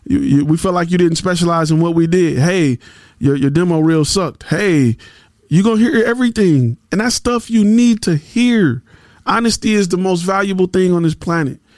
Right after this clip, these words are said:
when it comes to business, right? Honesty is big. So if you pay for a league and you don't get it and they're communicating with you, ask them why. And, and B, don't be, "Oh, they don't know what you talking about.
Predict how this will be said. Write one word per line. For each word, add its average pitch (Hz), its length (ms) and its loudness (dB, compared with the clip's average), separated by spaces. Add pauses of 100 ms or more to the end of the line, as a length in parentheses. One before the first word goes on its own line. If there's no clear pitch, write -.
(140)
when 147 140 -2
it 139 80 -2
comes 143 240 -2
to 131 80 0
business, 131 520 -2 (600)
right? 120 200 -4
Honesty 165 380 -2
is 143 160 2
big. 135 480 -2 (160)
So - 160 -2
if 151 60 0
you 180 100 2
pay 202 220 0
for 190 220 0
a - 20 -2
league 185 320 0
and 156 100 0
you 170 80 2
don't 175 220 0
get 175 180 0
it 175 160 -6 (220)
and 143 160 0
they're 165 80 0
communicating 190 640 0
with 226 200 -2
you, 233 180 2 (800)
ask 131 280 -2
them 139 180 2
why. 110 380 0 (800)
And, 139 280 0
and 156 320 0
B, 240 300 4
don't 233 380 -4
be, 254 180 -2 (320)
"Oh, 104 200 -4
they 139 100 2
don't 151 100 0
know 139 60 0
what 151 100 -2
you 180 60 -6
talking 135 220 0
about. 110 200 -4